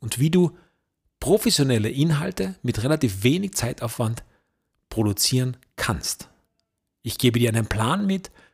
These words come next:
wie du über den längeren Zeitraum deine Postings auf Social Media automatisiert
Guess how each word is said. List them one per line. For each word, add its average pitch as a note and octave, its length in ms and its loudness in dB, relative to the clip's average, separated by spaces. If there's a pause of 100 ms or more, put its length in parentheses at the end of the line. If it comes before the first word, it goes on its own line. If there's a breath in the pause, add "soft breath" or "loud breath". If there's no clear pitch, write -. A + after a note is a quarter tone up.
(100)
wie A#2+ 80 0
du A#2 80 4
über A#2 260 2
den G2+ 220 -4
längeren D3+ 460 0
Zeitraum A#2 540 -2 (280 loud breath)
deine C3+ 240 2
Postings C#3+ 600 2
auf - 200 -6
Social - 340 -2
Media A2+ 460 0 (160)
automatisiert C3 1040 -2